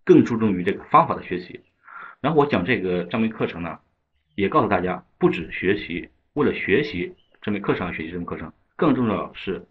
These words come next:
告诉大家用什么样的方法来学习。特别是我们如果，如果学习 Linux 系统管理的话，那么这个方法一定要大家要掌握。好，第四呢，就是能学的一个系统，资深的系统管理者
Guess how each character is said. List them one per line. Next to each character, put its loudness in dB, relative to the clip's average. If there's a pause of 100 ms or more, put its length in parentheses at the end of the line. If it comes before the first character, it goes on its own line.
(440)
告 0
诉 -4
大 0
家 -2
用 -2
什 -6
么 -2
样 -4
的 -6
方 4
法 -8
来 -12
学 -8
习。 -14 (460)
特 2
别 4
是 -2
我 -4
们 -8 (140)
如 -8
果， -4
如 -4
果 0
学 -2
习 -6
Linux -2
系 -12
统 -6
管 -2
理 -2
的 -12
话， -10 (240)
那 -4
么 -6
这 -4
个 -4
方 0
法 -6 (220)
一 -8
定 0
要 0
大 -4
家 -8
要 -6
掌 -12
握。 -14 (1200)
好， -4 (560)
第 4
四 0
呢， 4
就 -4
是 -8
能 -2
学 -4
的 -2
一 -2
个 0
系 -4
统， -8 (640)
资 2
深 0
的 0
系 -4
统 -4
管 -2
理 -12
者 -14